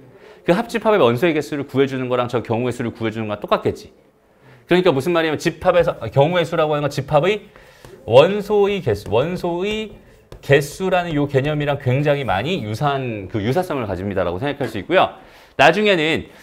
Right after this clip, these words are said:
저걸 이제 사건이라고 해서, 사건이라고 해가지고 확률 쪽에서는 다시 사건이라는 용어를 통해서 집합이랑 완전히 일치시켜버려요. 오케이? 그러니까 경우의 수라는 걸 셀 때 좀 헷갈린다면 뭘로 세는 거? 집합의 원소의 개수로 세는 걸 추천합니다.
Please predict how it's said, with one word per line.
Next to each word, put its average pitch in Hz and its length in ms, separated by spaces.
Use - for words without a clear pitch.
저걸 170 200
이제 160 100
사건이라고 214 720
해서, 135 340
사건이라고 196 920
해가지고 127 280
확률 226 300
쪽에서는 151 420
다시 123 260
사건이라는 196 640
용어를 110 240
통해서 123 400
집합이랑 180 520
완전히 117 360
일치시켜버려요. 101 840
오케이? 180 220
그러니까 165 500
경우의 202 400
수라는 196 340
걸 180 120
셀 233 320
때 190 280
좀 185 140
헷갈린다면 190 840
뭘로 165 280
세는 165 300
거? 165 240
집합의 170 420
원소의 120 380
개수로 120 320
세는 127 240
걸 110 120
추천합니다. - 640